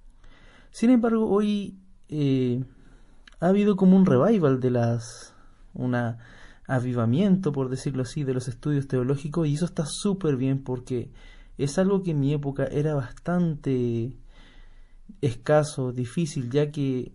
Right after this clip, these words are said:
mucha gente como yo nacimos en comunidades pentecostales. Estas comunidades son conocidas por su, por mucho tiempo, por su, por haber sido antiintelectuales.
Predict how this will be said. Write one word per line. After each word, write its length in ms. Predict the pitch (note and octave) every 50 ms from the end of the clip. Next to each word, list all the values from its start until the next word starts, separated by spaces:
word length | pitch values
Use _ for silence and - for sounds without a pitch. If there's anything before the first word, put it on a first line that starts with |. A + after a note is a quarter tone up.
| -
mucha 320 | - C3 C#3 D#3+ E3+ - D#3
gente 320 | D3 E3 D#3+ F3+ - F#3
como 220 | F3 F#3 F#3+ F#3+ F#3
yo 220 | C3+ B2+ C3 C#3 - -
nacimos 480 | C3+ C3 B2 - - D3 C#3+ C#3+ - -
en 120 | C3+ B2+
comunidades 680 | B2 C3 C3 C3 C3 C3+ C3+ C3+ B2+ B2 B2 B2 B2 A#2
pentecostales. 840 | - - D3 C#3+ E3+ D#3 E3 D#3 - A3+ A3+ G3+ C#3+ A#2 - - - - - - - - - - - - - - - - - - - - - - - - - - - - - - - -
Estas 180 | F#3 - A3
comunidades 800 | G#3+ - G#3 G3+ G3 F3+ E3+ D#3+ E3 F3 F#3 F3+ E3+ C#3+ - - - - - - -
son 240 | - - F#3 F#3+
conocidas 480 | F#3 F#3+ F#3 D#3+ D3 D3 - A3+ A#3 -
por 180 | - - D3+ D3
su, 420 | - - C#3+ C#3 B2 A#2+ A#2 - - - - - - - - - - - - _ _ _ - - - -
por 140 | - C#3+ C3+
mucho 280 | D3 F3+ F3+ - F3
tiempo, 280 | - E3+ E3+ D#3 D3+ C#3
por 140 | - C#3 C3
su, 240 | - - C3 - - - - -
por 160 | - - C#3
haber 200 | C#3 C#3 D3 D3+
sido 320 | D3 - E3 D#3 D3 D3 C3
antiintelectuales. 1120 | D3+ E3+ E3+ - E3 D3 C#3 - C#3 B2 B2+ B2 - - C3+ B2 B2+ A#2+ B2+ - - -